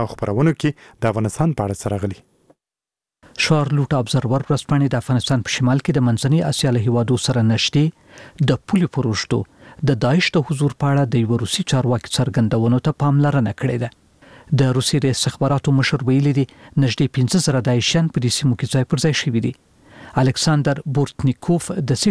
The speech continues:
Speaker 2: شنبې په ورځ د تاجکستان په پلازمینه دوشنبه کې په دې اړه اندېښنه وښوده. شارلوټ ابزرور لیکي، یو شمېر کتونکي په دې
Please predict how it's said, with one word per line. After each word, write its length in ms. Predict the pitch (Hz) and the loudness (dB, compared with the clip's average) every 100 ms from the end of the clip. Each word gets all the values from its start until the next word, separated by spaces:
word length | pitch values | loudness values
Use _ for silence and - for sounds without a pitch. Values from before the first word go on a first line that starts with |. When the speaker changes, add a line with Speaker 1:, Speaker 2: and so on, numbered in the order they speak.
| - | 2
Speaker 2:
شنبې 260 | 139 123 120 | 2 2 0
په 60 | 127 | 0
ورځ 180 | 117 117 - - - - - | 0 -2 -6 -18 -20 -10 -2
د 80 | 139 135 | 0 0
تاجکستان 520 | 123 143 127 143 117 | -2 -2 0 0 0
په 100 | 127 - | -2 0
پلازمینه 420 | 127 - 131 120 107 | 0 2 2 2 0
دوشنبه 420 | - 117 113 151 - | 0 2 2 0 -2
کې 100 | 151 - - - | -6 -6 -20 -4
په 60 | 139 | 0
دې 80 | 127 | 2
اړه 120 | 120 120 135 | 2 2 2
اندېښنه 440 | 123 139 - 143 | 2 2 2 0
وښوده. 400 | 113 - 143 127 - _ _ _ - - - - | 0 -2 -2 -4 -8 _ _ _ -20 -20 -10 -2
شارلوټ 440 | - 135 120 143 - - | 0 2 2 0 -2 -6
ابزرور 440 | 131 143 127 151 151 | -2 0 0 0 0
لیکي، 220 | 147 160 - - - 160 | -2 -2 -4 -12 -2 0
یو 80 | 147 | 0
شمېر 240 | - 151 - | 0 -2 0
کتونکي 340 | 147 160 - | 0 0 0
په 140 | 156 | 0
دې 80 | 147 | 0